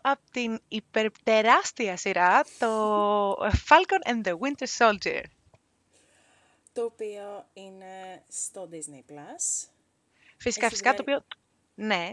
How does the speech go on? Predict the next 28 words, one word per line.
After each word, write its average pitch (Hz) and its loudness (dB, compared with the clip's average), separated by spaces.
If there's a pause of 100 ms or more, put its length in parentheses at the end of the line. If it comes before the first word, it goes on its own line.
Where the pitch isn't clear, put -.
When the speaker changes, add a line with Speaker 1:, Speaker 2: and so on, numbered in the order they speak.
Speaker 1:
δεν 233 0
το 240 -6
έχουμε 240 -10
στην 233 -6
Ελλάδα, 202 8
βέβαια. 165 -4 (1000)
Speaker 2:
Όπως 208 -12 (180)
τίποτα, 185 -20
όπως 208 -12
όλα 185 -12
τα 170 -16
υπόλοιπα 160 -18
καλά, 170 -20
τέλος 233 -18
πάντων. 151 -20 (1700)
Speaker 1:
Ασχολίαστο, 226 -2
θα - -8
το 240 -8
περιμένουμε 220 -2
όμως 190 -8
σύντομα. 175 -6 (520)
Speaker 2:
Ελπίζω. 185 -18 (540)
Τι 339 -8
ακριβώς 285 -10
είναι 175 -18
αυτή 180 -20
η - -16
σειρά; 175 -16